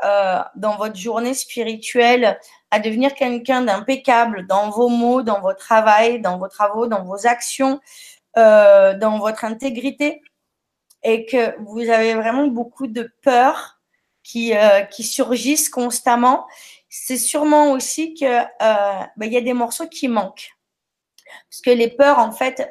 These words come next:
euh, sont des égrégores, bien sûr, et sont des égrégores bas, donc qui, qui vont aller un peu remplir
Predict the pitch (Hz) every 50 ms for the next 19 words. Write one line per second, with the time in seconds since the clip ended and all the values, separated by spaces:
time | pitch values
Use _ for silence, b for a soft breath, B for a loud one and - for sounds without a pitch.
0 | - 180 185 170 - - - - - - - 226 226 226 214 214 202 214 208 196
1 | 196 208 202 214 254 320 330 262 220 214 202 208 208 - - - 285 311 285 262
2 | 185 180 B B B B B B B B _ - 202 220 214 - 220 220 214 202
3 | 214 220 - 214 220 220 214 214 - 196 196 190 180 214 247 311 - b b b
4 | b b b b _ 202 196 202 233 233 240 240 233 - - - _ - - 247
5 | 233 220 240 240 240 233 226 233 233 277 254 226 220 220 - 269 254 - - -
6 | 247 277 277 277 277 - 302 277 302 320 339 302 262 185 143 -